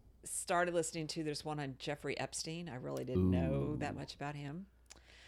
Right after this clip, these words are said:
Speaker 1: So
Speaker 2: We
Speaker 1: that's
Speaker 2: still
Speaker 1: kinda
Speaker 2: don't.
Speaker 1: fascinating. I know. Uh,
Speaker 2: Yeah.
Speaker 1: yeah, they haven't got, even gotten to that part. Uh,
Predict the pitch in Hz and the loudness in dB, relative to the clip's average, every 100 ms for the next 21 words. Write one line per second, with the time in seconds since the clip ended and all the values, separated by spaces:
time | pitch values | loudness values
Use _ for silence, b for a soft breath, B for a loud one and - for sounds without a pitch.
0 | b b - 135 131 - 117 - 117 123 | b b 0 2 2 4 4 6 8 8
1 | 104 95 131 - 131 139 - 147 165 170 | 10 10 10 8 2 -2 4 6 6 6
2 | 127 - 202 175 190 156 185 226 214 208 | 4 2 8 12 12 12 10 10 8 6
3 | 190 185 170 151 147 143 - 131 117 - | 6 4 4 4 4 2 2 -2 -2 -8
4 | b b b 156 156 139 139 | b b b 4 6 6 4